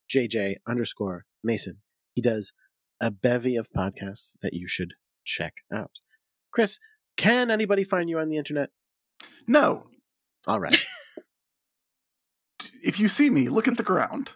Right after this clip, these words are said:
Speaker 2: I am a ghost in your world.
Speaker 1: <laughs>
Speaker 2: But, uh,
Speaker 1: Excellent.
Speaker 2: you, you can find my account on the Bad Website Twitter at the I S B and my website, T H E dash I S B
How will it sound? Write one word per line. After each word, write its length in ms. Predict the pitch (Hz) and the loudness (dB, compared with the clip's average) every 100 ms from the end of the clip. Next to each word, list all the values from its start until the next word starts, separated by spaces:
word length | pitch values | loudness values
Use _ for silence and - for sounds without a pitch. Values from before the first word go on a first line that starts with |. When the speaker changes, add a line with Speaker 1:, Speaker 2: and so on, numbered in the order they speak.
| _ - 127 - - | _ -6 -4 -2 4
Speaker 2:
I 100 | 226 | 6
am 100 | 151 | 6
a 40 | |
ghost 380 | 135 170 185 185 | 4 4 4 2
in 80 | 190 | 2
your 140 | 175 | 4
world. 440 | 156 131 110 185 - - - _ _ - - - | 2 0 -4 -10 -12 -20 -20 _ _ -18 -16 -12
Speaker 1:
<laughs> 60 | 120 _ - - _ _ - - - 160 - - _ | -12 _ -20 -20 _ _ -12 -4 -2 -2 -8 -16 _
Speaker 2:
But, 220 | 202 185 127 | 4 6 6
uh, 40 | |
Speaker 1:
Excellent. 500 | 123 143 135 135 - | 6 8 6 4 2
Speaker 2:
you, 180 | 147 139 - | 2 2 0
you 180 | 156 139 | -2 0
can 260 | 156 135 | 4 4
find 480 | 131 139 123 117 113 | 4 2 2 2 -2
my 180 | 143 127 | 0 0
account 280 | 117 120 123 | 0 -4 -4
on 140 | 123 | -4
the 60 | 117 | 0
Bad 180 | 117 120 | 0 0
Website 260 | 123 127 | -2 -6
Twitter 360 | - 135 113 - | -6 -6 -6 -4
at 180 | 131 139 | 0 0
the 140 | 131 | 2
I 120 | 123 131 | 2 2
S 120 | 120 | -2
B 320 | 135 113 117 - | -2 -4 -4 -2
and 100 | 127 | 0
my 60 | |
website, 420 | 127 127 127 127 | 2 0 -2 -2
T 180 | - 180 | -6 -4
H 220 | 143 120 | -4 -6
E 140 | 123 - | -10 -8
dash 340 | 107 113 - - | -4 -6 -6 -8
I 120 | 113 | -6
S 220 | - 117 | -6 -8
B 300 | - 107 120 | -8 -8 -8